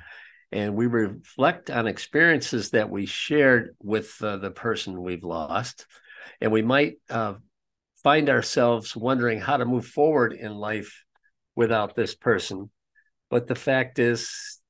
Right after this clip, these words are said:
things have changed. And, uh, there's, um, a lot of information, uh, to explore and a lot of painful imagery to process. But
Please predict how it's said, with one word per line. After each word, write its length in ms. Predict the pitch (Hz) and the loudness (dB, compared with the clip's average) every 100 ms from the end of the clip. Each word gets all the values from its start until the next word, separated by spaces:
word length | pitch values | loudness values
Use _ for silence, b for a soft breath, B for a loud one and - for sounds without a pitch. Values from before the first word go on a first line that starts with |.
| _ | _
things 200 | 123 117 | -6 -4
have 120 | 110 | -8
changed. 540 | - 135 135 87 - 101 | -6 -4 -4 -6 -10 -12
And, 240 | 92 87 | -12 -10
uh, 100 | 101 | -8
there's, 360 | 104 123 - 127 | -6 -4 -2 -2
um, 320 | 110 101 90 _ _ _ _ B B B - | -2 -4 -10 _ _ _ _ B B B -2
a 100 | 113 | 2
lot 220 | 131 143 | 4 4
of 100 | 127 | 4
information, 920 | 131 127 120 131 127 - 135 131 123 B B B | 2 0 0 0 0 0 0 0 -4 B B B
uh, 140 | 117 113 | -2 0
to 160 | 139 | 2
explore 640 | 120 - - 123 123 120 120 | 0 0 2 6 8 6 4
and 220 | 104 101 | -2 -6
a 60 | |
lot 240 | 98 107 107 | -2 0 0
of 180 | 95 - | -2 -8
painful 440 | - 120 - 101 | -6 -4 -4 -6
imagery 480 | 113 113 104 107 104 | -4 -6 -4 -4 -6
to 140 | - | -10
process. 600 | 101 117 113 107 95 82 | -2 2 2 2 -4 -6
But 240 | - 90 | -6 -8